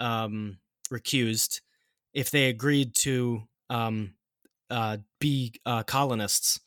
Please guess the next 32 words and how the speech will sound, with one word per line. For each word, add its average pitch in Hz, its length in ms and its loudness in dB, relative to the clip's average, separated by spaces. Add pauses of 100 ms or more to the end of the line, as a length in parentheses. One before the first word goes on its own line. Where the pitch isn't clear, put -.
(320)
and 123 200 0
go 127 240 6
and, 123 340 0
and 120 280 -2
be 117 100 -2
shipped - 340 4
out 123 300 2 (520)
and 120 280 -2
sent 131 280 2
to - 160 -2
other 127 180 0
places 127 420 0
to - 80 0
go 123 140 -2
and 120 100 -2
explore. 135 340 -2
Like, 131 240 0 (440)
I 156 80 4
believe 160 340 6
it 185 80 4
was, 160 240 6
well, 165 140 8
there 165 160 10
are - 20 6
four 202 400 6
people 175 480 4
on 139 180 4
Columbus's 143 720 2
ship, - 280 4
for 123 160 0
example, 110 460 -2
or 120 260 0